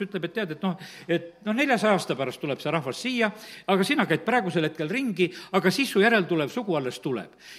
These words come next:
Ja sellepärast on, kallid, eh, meie võime olla nagu see, eh, oma elu elamas niimoodi, et sa oled nagu selles teate jooksus lihtsalt üks etapp, mis, eh, mida sina jooksed. Eh, siin üks pastor just ütles sedasi, et noh, et Abraham, Iisak ja Jakob, et, et vaata, Iisak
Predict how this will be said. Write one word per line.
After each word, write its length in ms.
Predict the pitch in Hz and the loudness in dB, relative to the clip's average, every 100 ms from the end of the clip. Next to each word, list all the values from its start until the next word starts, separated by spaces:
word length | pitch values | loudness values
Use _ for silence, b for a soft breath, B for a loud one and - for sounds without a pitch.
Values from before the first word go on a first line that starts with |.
| - | -2
Ja 80 | 165 | 2
sellepärast 380 | 226 185 - | 2 2 -4
on, 20 | 185 | -2
kallid, 320 | 226 185 - B B - | 0 -2 -4 B B 0
eh, 260 | 165 160 - | 0 0 0
meie 160 | 214 214 | 4 6
võime 240 | 220 214 | 4 2
olla 160 | 226 180 | 2 2
nagu 280 | 180 190 165 | 0 0 -2
see, 220 | 180 156 143 - B B | 0 0 -2 -8 B B
eh, 220 | - 156 147 185 | 0 0 2 2
oma 140 | 175 | 2
elu 160 | 226 214 220 | 4 4 4
elamas 320 | 202 143 165 | 2 0 -2
niimoodi, 320 | 202 151 135 | -2 -2 -6
et 80 | - | -2
sa 60 | |
oled 180 | 180 160 156 | -2 -2 -4
nagu 160 | 147 135 | -8 -6
selles 240 | 151 135 | -6 -4
teate 320 | 226 214 180 | -2 0 0
jooksus 320 | 190 - 135 | -2 -4 -8
lihtsalt 400 | - - 131 - | -6 -6 -6 -8
üks 240 | 196 202 135 | -6 -4 -6
etapp, 480 | - 139 - - _ b - | -6 -6 -6 -20 _ b -12
mis, 160 | 143 | -8
eh, 180 | 165 160 147 | -4 -2 -2
mida 160 | 190 165 | -2 0
sina 240 | 175 143 | 0 0
jooksed. 340 | 127 - 101 - B B B B | -2 -6 -14 -18 B B B B
Eh, 300 | 170 165 160 156 - 175 | 4 6 6 0 -10 -8
siin 200 | 180 226 | -2 0
üks 160 | 190 - | 0 0
pastor 320 | 226 - 196 | 0 2 2
just 160 | 190 | 2
ütles 240 | 208 196 170 | 0 -2 -2
sedasi, 380 | 185 180 160 156 | 0 0 0 2
et 40 | |
noh, 140 | 196 | 2
et 80 | 170 B B - | 2 B B 0
Abraham, 480 | 151 170 - 151 | 0 0 -2 -2
Iisak 340 | 180 - 143 - | 0 -2 -4 -4
ja 60 | 143 | 0
Jakob, 380 | 143 143 123 - | 0 0 -10 -10
et, 80 | 117 B B - | -12 B B -8
et 140 | - | 0
vaata, 400 | 185 190 165 - | 2 4 0 0
Iisak 440 | 202 240 226 196 | -4 -2 0 -2